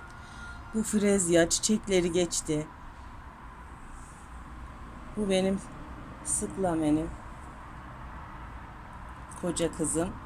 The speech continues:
Bunlar benim yapraktan ürettiğim sukulentlerim. Sedum bronz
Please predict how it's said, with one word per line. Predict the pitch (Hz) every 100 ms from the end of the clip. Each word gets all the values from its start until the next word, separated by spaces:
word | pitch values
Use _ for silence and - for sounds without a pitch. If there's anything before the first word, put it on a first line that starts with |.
| - - - - - - - - - - - - - - - - - - - - - - - - - - - - - - - - - - - - - 208
Bunlar | 220 220 220 202
benim | 202 220 277 - - - - - - - - - -
yapraktan | 190 185 202 202 214 202
ürettiğim | 175 170 170 - 208 254
sukulentlerim. | - 208 175 160 151 143 131 131 - - - - - - - - - -
Sedum | - - 190 202 196 190
bronz | 185 190 262 -